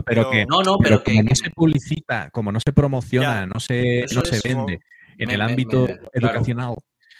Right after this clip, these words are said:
Speaker 1: pues entonces es lógico que no tengamos ese concepto de ella. Pero ya te digo yo que pocas bromas con lo que estaba dando. Quiero decir, al final, eh, entre muchas comillas, no es nada que no conozcas. Pero bueno, la forma de conceptualizarlo estaba guay, pero a mí me sorprendió,
Speaker 3: Sí,
Speaker 1: sobre
Speaker 3: claro.
Speaker 1: todo para bien,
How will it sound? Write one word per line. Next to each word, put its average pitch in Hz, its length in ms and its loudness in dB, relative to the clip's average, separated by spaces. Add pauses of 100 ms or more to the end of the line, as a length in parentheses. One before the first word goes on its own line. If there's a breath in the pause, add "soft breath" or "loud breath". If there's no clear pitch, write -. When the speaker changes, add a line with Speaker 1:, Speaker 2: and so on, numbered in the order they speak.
(160 loud breath)
Speaker 1:
pues 107 180 2
entonces 110 540 -6
es 104 80 -10
lógico 101 320 -10
que 98 100 -10
no 95 80 -8
tengamos 98 360 -10
ese 98 140 -12
concepto - 400 -14
de 80 120 -10
ella. 92 240 -12
Pero 92 180 -4
ya 98 100 -6
te 131 160 -8
digo 131 220 -4
yo 131 160 -2
que - 120 -10
pocas - 340 -8
bromas 123 240 -12
con 117 100 -14
lo 98 60 -12
que 87 60 -14
estaba 98 220 -10
dando. 87 300 -14 (240)
Quiero 85 160 -10
decir, - 320 -12
al 92 160 -14
final, 113 480 -10 (260)
eh, 67 540 -12
entre 95 320 -4
muchas 113 300 0
comillas, 113 360 -2
no 107 200 -4
es 143 80 -6
nada 143 400 -4
que 123 100 -6
no 117 120 -6
conozcas. 98 460 -6
Pero 139 160 0
bueno, - 220 -10
la 95 100 -8
forma 117 240 0
de 143 80 -4
conceptualizarlo 131 720 -2
estaba 143 260 -4
guay, 139 320 0
pero 98 180 -2
a - 20 -4
mí 113 120 -4
me 143 100 2
sorprendió, 139 440 2
Speaker 3:
Sí, - 60 0
Speaker 1:
sobre 107 220 2
Speaker 3:
claro. 110 160 0
Speaker 1:
todo 127 100 4
para 127 240 0
bien, 117 340 2